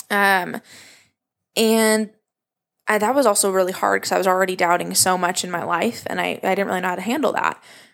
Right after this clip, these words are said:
Um, then comes July of twenty eighteen. And I'm on vacation in Arizona, and I get a call from my friend who says,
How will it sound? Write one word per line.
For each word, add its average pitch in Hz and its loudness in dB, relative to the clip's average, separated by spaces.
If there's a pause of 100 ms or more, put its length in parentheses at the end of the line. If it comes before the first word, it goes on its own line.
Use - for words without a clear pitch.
(140)
Um, 196 2 (140)
then 233 2
comes 240 0
July 165 0 (460)
of 185 2
twenty 190 -2
eighteen. - -8 (880)
And 233 4 (640)
I'm 220 2
on 247 4
vacation 220 0
in 196 -2
Arizona, 180 2 (200)
and 196 2
I 190 4
get 196 4
a 196 0
call 190 0
from 220 -4
my 226 0
friend 165 -4 (760)
who 208 -2
says, 180 0